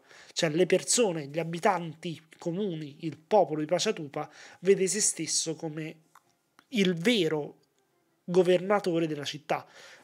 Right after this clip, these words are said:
Paciatupa è in-, diciamo, non indipendente, ma si vedono gli abitanti paciatupani come gente molto più, eh, indipendentista. Si sono meritati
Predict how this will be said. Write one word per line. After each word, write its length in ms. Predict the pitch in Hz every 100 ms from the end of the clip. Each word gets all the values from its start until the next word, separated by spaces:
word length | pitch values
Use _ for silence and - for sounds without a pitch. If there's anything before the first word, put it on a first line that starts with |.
| _
Paciatupa 920 | - 175 220 214 165 - 156 165 - -
è 80 | 180
in-, 760 | 170 170 175 175 180 165 165
diciamo, 760 | 165 175 185 196 185 180 - 220
non 220 | 208 208 220
indipendente, 800 | 190 190 240 240 196 160 160
ma 120 | 175 156
si 240 | - -
vedono 580 | 208 175 160 170 175 -
gli 200 | 190 165
abitanti 640 | 165 160 165 170 165 - 165
paciatupani 960 | 175 170 170 180 160 160 139 151 208 _ _ _ _ - -
come 440 | - 190 170 185 - - - - - _
gente 600 | 180 170 160 160 160 165
molto 380 | 165 160 - 160
più, 400 | - 156 151 - -
eh, 180 | 147
indipendentista. 880 | 156 160 156 156 151 151 180 156 147
Si 120 | 139
sono 280 | 175 214 208
meritati 880 | 185 214 202 190 233 156 131 - 139